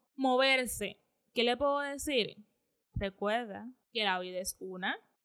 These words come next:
y que tienes tú la responsabilidad de tomar el control de tu vida.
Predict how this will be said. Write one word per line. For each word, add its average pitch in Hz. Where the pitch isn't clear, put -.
y 269
que 247
tienes 262
tú 294
la 302
responsabilidad 233
de 226
tomar 208
el 254
control 240
de 240
tu 202
vida. 190